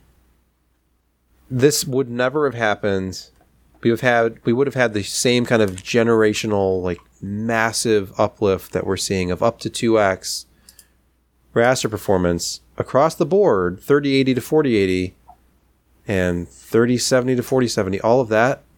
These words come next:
except there's all these thirty eighties they need to sell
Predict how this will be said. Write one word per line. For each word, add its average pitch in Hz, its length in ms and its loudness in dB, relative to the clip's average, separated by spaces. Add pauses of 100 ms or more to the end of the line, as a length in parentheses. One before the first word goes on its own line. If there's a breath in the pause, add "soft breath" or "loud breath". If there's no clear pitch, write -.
(420)
except 120 680 -2 (800)
there's 113 180 2
all 117 240 2
these 117 180 0
thirty 110 260 0
eighties 110 220 2
they 104 80 0
need 90 100 -2
to 92 60 -8
sell 90 480 0